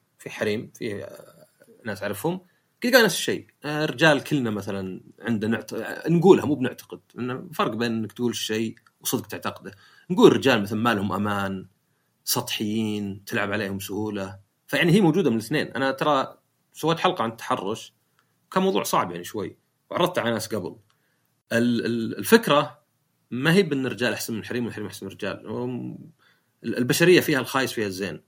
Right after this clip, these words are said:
آه، الفكرة أكثر أن موازنة الكفة شوي في الاعتقاد. يعني، أنا ما بقولك الحين مثلًا: "والله النساء هم الملائكة". يا أخي، النساء لو يحكمون العالم كان راحت الشرور.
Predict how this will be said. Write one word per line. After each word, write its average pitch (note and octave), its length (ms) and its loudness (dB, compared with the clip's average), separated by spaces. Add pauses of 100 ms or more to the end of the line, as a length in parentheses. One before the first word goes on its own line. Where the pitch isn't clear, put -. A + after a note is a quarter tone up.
(640)
آه، G#2 320 0
الفكرة F#3 360 4
أكثر D#3 420 0
أن C3 380 -2 (1600)
موازنة D#3+ 400 6
الكفة C#3+ 440 -6
شوي A#2+ 600 -2
في - 80 -12
الاعتقاد. G#2 540 -6
يعني، F#2 160 -8
أنا B2+ 80 0
ما F#3 100 6
بقولك G3 200 4
الحين C#3 160 -2
مثلًا: A2+ 360 -2 (460)
"والله A2+ 300 0
النساء A2 560 -2
هم A2+ 60 -4
الملائكة". G#2 600 -4
يا F#2+ 160 -8
أخي، A2 320 -4
النساء C3+ 380 2
لو A#2+ 80 2
يحكمون D3 380 -2
العالم E3 340 2
كان B2 200 -6
راحت - 240 -2
الشرور. - 460 -8